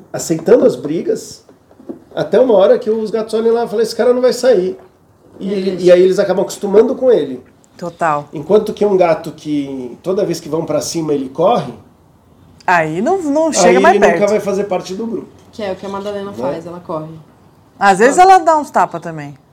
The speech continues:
Speaker 2: É, mas ela dá o tapa e sai. Tipo, ela não, não se mantém no ambiente. Por exemplo,
Speaker 3: É.
Speaker 2: ela tá, e a Terezinha chega, ela dá três tapas na cabeça da Terezinha e
Speaker 3: E
Speaker 2: sai
Speaker 3: corre.
Speaker 2: fora.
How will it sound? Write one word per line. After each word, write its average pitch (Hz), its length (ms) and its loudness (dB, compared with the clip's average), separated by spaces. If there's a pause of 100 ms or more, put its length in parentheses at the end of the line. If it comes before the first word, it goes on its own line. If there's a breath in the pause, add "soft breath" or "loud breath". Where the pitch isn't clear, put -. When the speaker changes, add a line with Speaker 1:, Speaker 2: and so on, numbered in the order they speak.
(500)
Speaker 2:
É, 240 120 -4
mas 208 260 -4
ela 220 160 0
dá 247 220 2
o 294 40 -2
tapa 294 240 -2
e 320 40 -4
sai. 165 440 -8 (140)
Tipo, - 160 -14
ela 190 120 -6
não, 226 80 -6 (140)
não 226 320 -6
se - 220 -14
mantém 226 300 -4
no 220 80 -4
ambiente. 180 680 -8
Por 190 100 -12
exemplo, 165 180 -6
Speaker 3:
É. - 20 -6
Speaker 2:
ela 202 100 -6
tá, 202 400 -6 (260 soft breath)
e 190 60 -14
a 190 40 -12
Terezinha 190 380 -6
chega, 220 520 -8 (180)
ela 202 120 -10
dá 208 140 -4
três 220 340 -6
tapas 226 320 -8
na 214 100 -10
cabeça 190 280 -12
da 196 120 -12
Terezinha 202 580 -10 (240)
e 240 60 -10
Speaker 3:
E - 40 -10
Speaker 2:
sai 269 120 -10
Speaker 3:
corre. 170 180 -2
Speaker 2:
fora. 175 180 -8